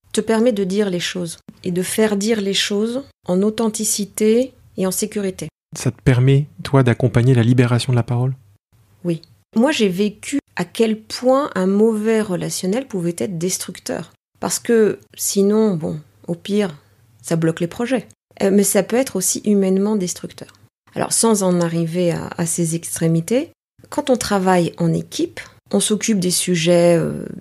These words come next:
Speaker 1: techniques, euh, opérationnels, euh, financiers. Euh. Mais quand est-ce que on s'occupe finalement de la partie peut-être la plus importante pour le succès du projet ou de l'équipe ? C'est qu'est-ce qui se passe entre nous ?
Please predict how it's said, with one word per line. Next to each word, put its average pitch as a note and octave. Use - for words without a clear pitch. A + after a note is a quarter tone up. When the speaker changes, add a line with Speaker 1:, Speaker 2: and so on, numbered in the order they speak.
Speaker 1:
techniques, F3+
euh, D3+
opérationnels, E3
euh, -
financiers. F#3
Euh. D3+
Mais -
quand -
est-ce -
que C4
on G3
s'occupe G#3
finalement G3+
de F3+
la E3+
partie F3+
peut-être F#3+
la F3
plus F3
importante E3+
pour F3
le E3+
succès F3+
du D#3+
projet E3
ou D#3+
de C#3
l'équipe ? E3+
C'est -
qu'est-ce C#4
qui G3+
se -
passe C#4
entre F3+
nous ? A#3